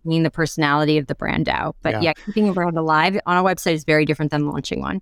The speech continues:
Speaker 2: I love that. It's the difference between having folks invested in the brand versus just marketing, doing their marketing thing. Right.
Speaker 1: Mm-hmm. That's it.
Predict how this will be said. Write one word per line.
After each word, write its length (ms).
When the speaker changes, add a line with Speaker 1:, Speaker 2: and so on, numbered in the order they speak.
Speaker 2:
I 140
love 520
that. 180
It's 100
the 80
difference 260
between 480
having 400
folks 280
invested 520
in 140
the 60
brand 440
versus 540
just 260
marketing, 600
doing 380
their 140
marketing 460
thing. 300
Right. 160
Speaker 1:
Mm-hmm. 240
That's 160
it. 160